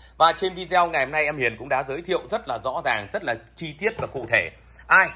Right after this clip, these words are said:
là những người đang có nhu cầu mua súp, ai là những người có nhu cầu mua đẩy, đấy, mua mic, các bác có thể liên hệ trực tiếp qua hai số điện thoại này cho em Hiền. Đấy, có cả Zalo. Các bác xem video nếu cảm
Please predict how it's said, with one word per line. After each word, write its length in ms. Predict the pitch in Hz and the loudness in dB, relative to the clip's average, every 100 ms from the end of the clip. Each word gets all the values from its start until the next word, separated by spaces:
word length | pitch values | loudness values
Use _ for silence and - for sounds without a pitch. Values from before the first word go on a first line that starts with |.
| - | -4
là 160 | 101 | -2
những 200 | 95 113 | -2 -2
người 200 | 165 113 | 0 2
đang 180 | 101 127 - | 2 0 0
có 140 | 107 147 | -2 -2
nhu 60 | |
cầu 180 | 139 104 | -2 -2
mua 200 | 107 127 | -2 -4
súp, 240 | - 294 - - - - | -2 -4 -4 -14 -20 -2
ai 280 | - 170 160 | 4 6 4
là 80 | 113 | 0
những 140 | 104 | -6
người 180 | 143 98 90 | -2 -2 -2
có 140 | 104 80 78 | -4 -6 -14
nhu 160 | 139 135 | -12 -2
cầu 180 | 110 | 0
mua 200 | 98 120 123 | 0 -2 2
đẩy, 220 | 113 92 98 - | 2 2 -6 -8
đấy, 500 | 92 104 110 107 95 | -2 2 2 2 0
mua 200 | 98 127 | -2 2
mic, 140 | 190 294 - - - - | 4 2 -2 -20 -18 2
các 60 | |
bác 160 | 143 170 | 4 4
có 80 | 156 | 2
thể 160 | 139 98 | -2 -2
liên 140 | 123 | -2
hệ 180 | 120 110 | -2 -2
trực 180 | - 110 | -4 -8
tiếp 160 | - 165 - | -4 -6 2
qua 180 | 123 110 | 4 4
hai 280 | 113 110 | 2 0
số 240 | 98 98 110 | 0 -4 -4
điện 140 | 131 | -4
thoại 140 | - 92 | -2 0
này 120 | 90 | 0
cho 100 | 101 | 0
em 80 | 104 | 2
Hiền. 180 | 120 - - - - | 2 2 -4 -20 -10
Đấy, 240 | - 90 98 - | 0 0 0 -2
có 200 | - 120 131 | 6 6 6
cả 120 | 110 | 4
Zalo. 360 | 117 127 147 - - - - | 6 8 8 4 -12 -20 4
Các 60 | |
bác 120 | 226 226 | 4 6
xem 200 | - 175 | 2 0
video 280 | 156 160 | 2 2
nếu 200 | 156 135 123 | 2 -2 0
cảm 140 | 123 | 0